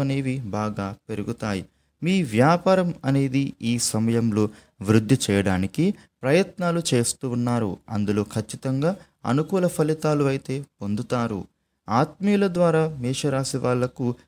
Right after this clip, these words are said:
కొన్ని విధాలుగా మంచి పనులు అయితే జరగబోతూ ఉన్నాయి.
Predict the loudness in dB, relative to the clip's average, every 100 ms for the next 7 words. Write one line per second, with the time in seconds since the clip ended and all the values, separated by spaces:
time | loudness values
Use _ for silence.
0 | _ -6 -2 0 0 0 0 0 0 -2
1 | -2 -2 2 2 2 2 2 2 2 0
2 | -4 -4 -2 -2 -2 -4 -2 -4 -4 -4
3 | -2 0 0 -2